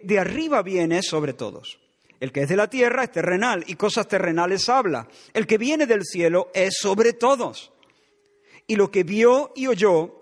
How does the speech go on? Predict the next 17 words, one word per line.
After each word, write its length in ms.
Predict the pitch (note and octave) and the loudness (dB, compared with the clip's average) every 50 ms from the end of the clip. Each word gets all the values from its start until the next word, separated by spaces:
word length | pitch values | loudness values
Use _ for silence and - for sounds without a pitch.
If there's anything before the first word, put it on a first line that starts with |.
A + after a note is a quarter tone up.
| - | -4
esto 360 | - A#3+ B3 - - - F3 C#3 | -4 -2 -2 -4 -6 -8 -8 -6
testifica, 720 | - D3+ - - - D3 - - E3 D3+ - - B2+ A2+ - - - _ _ _ | -6 -6 -6 -6 -8 -8 -6 -4 -4 -4 -4 -6 -8 -8 -10 -16 -20 _ _ _
y 140 | - C#3+ C#3 | -6 -4 -4
nadie 260 | D3 E3+ F#3 G3 E3+ | -4 -4 -6 -6 -6
recibe 440 | C3+ C3+ C3 - - - F#3+ B2 G2 | -6 -6 -8 -10 -10 -10 -12 -12 -12
su 140 | - - G#2+ | -14 -16 -14
testimonio. 580 | - A2+ - - B2+ A2 G#2 G2+ G#2 G#2 G2 - _ _ _ _ _ _ _ _ _ _ _ _ _ _ _ _ _ _ | -14 -14 -14 -12 -12 -12 -10 -12 -14 -16 -20 -20 _ _ _ _ _ _ _ _ _ _ _ _ _ _ _ _ _ _
El 200 | - F#3+ F3 - | -4 -4 -4 -2
que 100 | - F3+ | -2 -2
recibe 640 | E3 E3+ E3 C3 - - - D4+ D#4+ D#4 C4 F3+ C#3+ | -2 -2 -2 -4 -4 -4 -2 -2 0 0 2 0 0
su 160 | - - C3+ | -2 -6 -10
testimonio, 640 | - C#3 C3 - C#3+ B2+ A#2+ A#2+ A#2+ A#2+ B2 D3 E3+ - _ _ _ _ - _ _ _ | -10 -10 -10 -8 -8 -6 -6 -6 -6 -8 -8 -10 -12 -14 _ _ _ _ -20 _ _ _
éste 480 | - C4 C#4+ C#4 C#4 - - F#3 - - - | -2 0 0 -2 -2 -6 -6 -6 -4 -2 -2
atestigua 1000 | - C#4+ - G3+ F3+ - - - - - D4+ D4 B3 D#3+ D3 D#3 D#3 D3+ D3+ - - _ _ - | -2 -2 -2 -4 -6 -6 -8 -8 -4 -2 0 0 0 2 2 2 0 0 -2 -8 -16 _ _ -6
que 120 | F3+ D#3+ | -4 -4
Dios 540 | C#3 D3 D#3 E3+ E3+ F3 F3+ F#3 F3+ - - - - _ _ | -2 0 2 4 4 4 4 2 0 -4 -8 -14 -20 _ _
es 320 | E3+ E3 E3 E3+ E3 - | 2 2 2 0 -2 -6